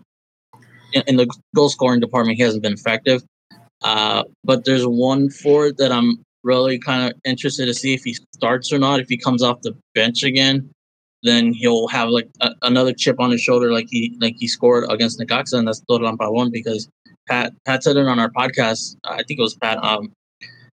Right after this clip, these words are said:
that when Pavon, it, I don't know, he, when, when they sit him down and he plays angry, he plays with a chip on his shoulder, and he has something to prove, that's when he's, like, really dangerous. And that's when you saw the goal against Necaxa, the goal, he'll fire it from outside the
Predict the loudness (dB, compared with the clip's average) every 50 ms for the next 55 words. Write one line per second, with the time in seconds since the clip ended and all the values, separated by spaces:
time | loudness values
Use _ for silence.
0 | _ _ 0 2 2 4 4 2 2 2 0 0 0 0 2 2 2 2 2 0
1 | 0 0 -2 -4 -6 -14 _ _ _ _ _ -20 -10 -6 -6 -6 -6 -6 -12 -20
2 | _ -20 _ _ _ -4 0 2 2 2 2 0 -2 -4 0 0 0 0 2 2
3 | 2 2 2 2 0 -4 _ 0 0 0 0 2 2 2 2 4 2 2 2 2
4 | 2 0 0 0 0 0 0 -2 -4 -10 _ _ _ _ _ _ _ _ _ _
5 | _ _ _ _ _ _ -2 -2 0 -2 -2 -2 0 0 0 0 -2 -2 -2 0
6 | 0 0 2 2 2 2 2 2 0 -2 -2 -2 0 0 0 0 0 -2 -2 0
7 | -2 -2 0 0 0 0 0 0 -2 -2 0 2 2 2 2 0 0 0 -2 -2
8 | -2 -2 -4 -6 -4 -2 -2 -2 -2 -2 -4 -2 0 0 0 0 0 -2 -2 -2
9 | -2 0 0 0 2 0 -2 -2 -2 -2 0 2 2 2 2 2 0 0 0 -2
10 | -4 -8 -14 -16 -16 -14 -10 -6 -2 0 0 0 0 0 2 2 4 4 2 2
11 | 2 2 2 2 0 0 0 0 0 0 -2 -4 -6 -8 -4 -2 -2 -2 -2 -4
12 | -4 -4 -4 -2 0 0 0 2 2 2 0 0 -2 -4 -2 0 0 0 0 0
13 | 0 -2 -4 -4 -4 -2 0 0 0 0 -2 -2 -2 -4 -6 -8